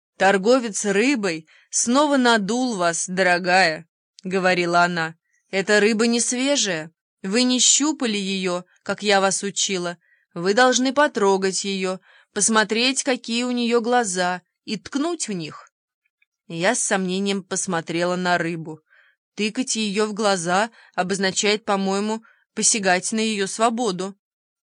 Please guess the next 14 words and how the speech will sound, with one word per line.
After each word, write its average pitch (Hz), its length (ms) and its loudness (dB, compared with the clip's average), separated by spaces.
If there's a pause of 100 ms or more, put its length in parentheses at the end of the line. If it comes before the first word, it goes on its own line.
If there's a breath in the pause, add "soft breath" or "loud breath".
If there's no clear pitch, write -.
«Не 185 200 -2
забывайте 190 640 2
про 185 220 0
хвост, 220 680 -6 (240 soft breath)
это 185 260 -2
тоже 214 420 2
очень 185 360 -2
важно. 160 560 0 (380)
Дёрните 190 640 0
рыбу 190 240 -4
за 175 160 -2
хвост 202 520 -8
и 180 120 -2
проверьте, 233 840 0